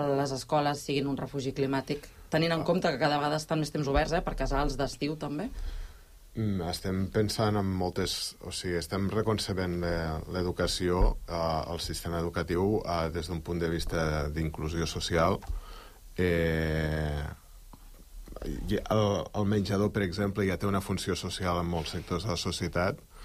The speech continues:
Speaker 2: Eh, evidentment, també la climatització de les escoles i la concepció de les escoles com a refugi climàtic és, és important en aquesta mateixa línia. Mm,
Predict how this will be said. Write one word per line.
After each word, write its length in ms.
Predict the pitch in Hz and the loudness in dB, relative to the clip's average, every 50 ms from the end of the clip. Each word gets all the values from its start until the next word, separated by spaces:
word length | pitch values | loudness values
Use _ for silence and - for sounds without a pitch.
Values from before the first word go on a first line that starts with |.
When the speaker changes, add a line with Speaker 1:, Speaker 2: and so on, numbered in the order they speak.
| - - - - - - - - - - | -16 -16 -16 -18 -18 -18 -16 -14 -4 0
Speaker 2:
Eh, 680 | - 107 98 92 90 87 87 87 85 82 82 - - 87 | 4 4 6 6 4 4 4 2 2 2 0 -2 -2 -4
evidentment, 560 | 92 90 92 87 90 87 90 87 85 82 87 85 | -2 0 0 0 0 0 0 0 0 0 -2 -2
també 220 | - 101 90 90 | -2 0 0 2
la 120 | 85 85 87 | 0 0 0
climatització 720 | - 98 92 90 87 - 95 87 87 90 82 - - 92 | -2 -2 -2 -2 -2 -2 -2 -2 -2 -2 -2 -2 0 0
de 60 | 87 | 0
les 100 | 87 87 | 0 0
escoles 420 | 92 82 - - 90 90 87 87 98 | -2 -4 -4 -2 -2 -2 0 0 0
i 20 | 92 | -2
la 80 | 85 | -2
concepció 400 | 82 - 85 - 95 - - 95 90 | -2 -2 -4 -4 -4 -4 -2 -2 0
de 40 | 87 | 0
les 80 | 90 | 0
escoles 340 | 90 - - 92 92 87 - | -2 0 0 0 0 0 0
com 140 | - 95 92 | 0 0 0
a 40 | 85 | 2
refugi 400 | 80 85 - - 95 80 90 82 | 0 0 -2 -2 -2 -2 -2 -2
climàtic 640 | - 85 87 85 85 82 80 78 95 101 98 - - - - | -2 -2 0 0 0 0 2 2 2 2 2 0 -6 -6 -2
és, 240 | 90 90 85 - - | -2 0 0 -2 -2
és 240 | - 87 95 92 92 | -2 -2 0 0 0
important 480 | 92 85 - 87 80 76 85 85 90 | 0 0 0 -2 -2 0 0 0 2
en 80 | 92 95 | 2 2
aquesta 320 | 92 90 87 82 - 85 | 0 0 -2 -2 -2 -2
mateixa 400 | 82 76 76 85 80 - - 82 | -2 -2 0 -2 -2 -2 -2 -2
línia. 440 | 80 82 87 90 87 82 76 80 90 - - - - - - - - - - - - - - - - - - - - | 0 2 2 2 2 2 0 -2 -4 -8 -12 -14 -14 -12 -12 -14 -14 -14 -14 -14 -14 -16 -16 -16 -16 -16 -16 -12 -4
Mm, 800 | - 98 98 95 92 90 90 90 90 87 87 85 82 80 78 76 | 0 2 4 4 4 4 2 2 2 2 2 2 2 2 0 -2